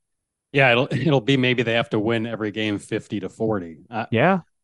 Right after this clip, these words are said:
Speaker 1: I think Brian Flores has been, everywhere he's been, he's, they've had good,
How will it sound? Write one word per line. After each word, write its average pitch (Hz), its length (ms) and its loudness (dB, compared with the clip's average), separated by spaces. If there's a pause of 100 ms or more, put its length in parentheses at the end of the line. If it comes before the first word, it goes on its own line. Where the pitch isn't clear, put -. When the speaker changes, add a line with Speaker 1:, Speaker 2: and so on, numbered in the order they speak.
(220)
Speaker 1:
I 135 100 0
think 139 200 2
Brian 131 260 4
Flores 127 360 2
has 107 120 -4
been, 117 280 -4
everywhere 160 260 4
he's 113 140 4
been, 107 180 -2
he's, 92 220 -8
they've 117 180 -6
had 113 160 0
good, 104 220 -2